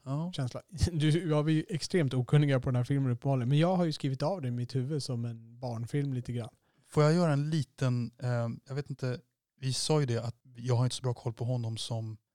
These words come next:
Speaker 1: som dokumentärfilmare egentligen. Men jag, ser du där i din lista när, när hans film om, ehm, George Harrison kom? Står den med där?
Speaker 2: Nej, men jag kan nog gå in på I M D B och kolla om det.
Speaker 1: För,
Speaker 2: Nej,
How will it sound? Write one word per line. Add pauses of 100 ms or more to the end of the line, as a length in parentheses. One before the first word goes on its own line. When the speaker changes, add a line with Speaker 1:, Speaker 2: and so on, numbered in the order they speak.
(120)
Speaker 1:
som
dokumentärfilmare
egentligen. (240)
Men
jag, (440)
ser
du
där
i
din
lista (300)
när,
när
hans
film
om,
ehm, (400)
George
Harrison
kom? (100)
Står
den
med
där?
Speaker 2:
Nej, (120)
men
jag
kan
nog
gå
in
på
I
M
D
B
och
kolla
om
det. (400)
Speaker 1:
För,
Speaker 2:
Nej,